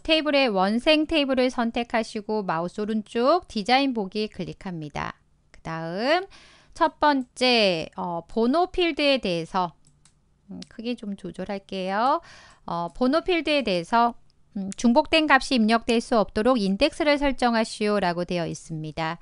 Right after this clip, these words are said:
그래서 번호 필드 선택한 다음 아래쪽에 오셔서요. 인덱스, 그 다음 중복이 될,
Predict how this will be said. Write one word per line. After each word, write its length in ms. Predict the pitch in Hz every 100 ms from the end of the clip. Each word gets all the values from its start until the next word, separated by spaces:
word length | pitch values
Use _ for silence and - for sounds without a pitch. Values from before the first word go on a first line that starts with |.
| - - -
그래서 160 | - 180
번호 240 | - 226 247
필드 500 | 277 254 240 254 269
선택한 600 | 254 226 233 - 233 208
다음 420 | 170 180 254 330
아래쪽에 580 | - 185 247 294 349 330
오셔서요. 960 | 285 196 - 208 208 185 175 185 226 180 - - -
인덱스, 760 | 233 247 277 - - 170 156 -
그 100 | -
다음 540 | 170 170 214 294 349
중복이 880 | - 220 214 233 233 226 294 320 349 - _ _
될, 220 | - 190